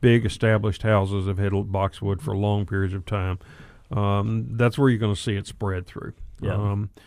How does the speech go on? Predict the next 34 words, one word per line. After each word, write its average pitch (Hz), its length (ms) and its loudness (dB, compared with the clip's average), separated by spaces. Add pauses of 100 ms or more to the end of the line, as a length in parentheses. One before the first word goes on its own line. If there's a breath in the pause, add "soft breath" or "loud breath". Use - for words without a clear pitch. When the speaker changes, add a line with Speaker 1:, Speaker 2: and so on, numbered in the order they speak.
(460 soft breath)
Speaker 1:
y-, - 160 -8
and 110 240 0
part 113 240 6
of 104 100 0
it's 107 220 2
gonna 104 240 2
be 104 320 0
from 98 560 0
the 107 160 -4
maintenance 101 440 -2
people, 104 560 -2
and 113 160 -2
part 107 220 2
of 101 80 -4
it's - 100 -10
gonna 107 160 -2
be 104 120 -2
from 98 220 -2
birds, 101 760 0 (120)
Speaker 2:
Yeah. 98 180 0
Speaker 1:
and 87 100 -6
part 101 200 -2
of 101 100 -2
it's 98 100 -4
just 98 220 -6
gonna 107 160 0
be 104 160 -2
from 107 160 -4
people 101 340 -4
walking 98 420 -2
through 98 140 -4
the 101 60 -6
garden. 98 380 -8
Speaker 2:
Yeah. 87 220 -2